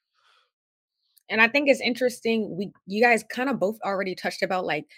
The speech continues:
how this is, like, the first domino to fall when it comes to, like, the quarterback carousel, and so it's gonna be really interesting to see how things, like, pan out, like you said, when it comes to Lamar Jackson, who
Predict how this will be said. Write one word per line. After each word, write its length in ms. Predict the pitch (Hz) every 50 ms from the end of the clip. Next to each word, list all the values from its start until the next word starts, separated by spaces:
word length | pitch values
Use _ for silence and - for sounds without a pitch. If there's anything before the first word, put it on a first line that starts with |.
| _ _ _ -
how 380 | - 185 185 185 190 185 175
this 200 | 160 165 165 -
is, 120 | 175 156 160
like, 160 | 160 156 -
the 80 | - - _
first 240 | - 190 180 147 160
domino 480 | 165 160 151 160 170 165 165 160 160 156
to 60 | 143
fall 340 | - - 160 160 156 170 175
when 100 | 170 156
it 80 | -
comes 220 | - - 165 170 160
to, 80 | 151
like, 180 | 147 135 139 -
the 80 | - -
quarterback 420 | - - 156 160 143 127 - - -
carousel, 480 | - 160 165 175 185 - 180 165 170 160
and 100 | 151 156
so 140 | - 165 165
it's 80 | 170
gonna 200 | 175 165 170 175
be 240 | 160 165 160 151 - _ _ _ _ -
really 240 | 151 190 214 240 240
interesting 320 | 240 240 226 - 247 240
to 80 | 226 226
see 140 | - 240
how 200 | 220 202 202 208
things, 300 | 208 - - 214 214 190
like, 180 | 185 190 185 -
pan 240 | - - 196 190 190
out, 180 | 190 202 185
like 200 | - 160 170 160
you 80 | 175 170
said, 200 | - 180 175 156
when 140 | 160 165 156
it 80 | -
comes 240 | - - 180 190 -
to 80 | - 180
Lamar 300 | 165 156 156 147 147 147
Jackson, 420 | 156 151 151 - - 165 165 160 -
who 300 | 175 170 160 160 170